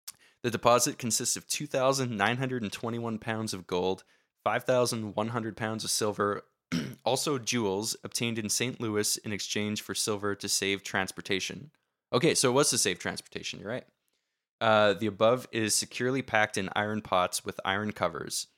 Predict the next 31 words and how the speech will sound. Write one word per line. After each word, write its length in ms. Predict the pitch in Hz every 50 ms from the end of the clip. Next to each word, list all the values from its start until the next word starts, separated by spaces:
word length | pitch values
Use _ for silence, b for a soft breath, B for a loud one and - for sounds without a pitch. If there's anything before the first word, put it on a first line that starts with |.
| _ _ _ _ _ _ -
The 60 | 113
vault 340 | 98 107 98 104 113 - -
is 100 | 98 87
roughly 360 | 95 95 101 104 - - 127
lined 360 | 110 104 101 98 98 104 104 95
with 120 | - -
stone, 500 | - - - 113 98 90 90 87 90 98 _ _ _ _ _ _ _ -
and 120 | 110 101 92
the 80 | 90
vessels 600 | 90 92 101 98 107 - - 127 120 117 110 - - -
rest 420 | - 101 95 92 101 - - - - -
on 180 | - 95 90 90
solid 320 | - - 101 113 113 101
stone 480 | - - - 90 90 90 90 90 95 - -
and 120 | - 92 87
are 60 | 82
covered 360 | - - 107 95 98 101 87
with 160 | 92 87 -
others." 520 | - 80 82 - - - - - - - - _ _ _ _ _ _ _ _ _ _ _ _ -
Um, 240 | 110 101 98 98 95
so 120 | - 120
this 120 | 110 98 -
thing 220 | - 135 135 131
is 100 | 127 110
buried 320 | 104 - 110 107 107 98 -
six 180 | - 113 -
feet 200 | - - 104 95
underground 460 | 95 90 90 - - 110 110 110 110
somewhere. 560 | - - 117 104 104 104 101 101 101 101 98 - _ _ _ _ _ _ _ _ _ _ _ _ _ _ -
That's 280 | - 110 110 110 - -
it. 260 | 127 139 - -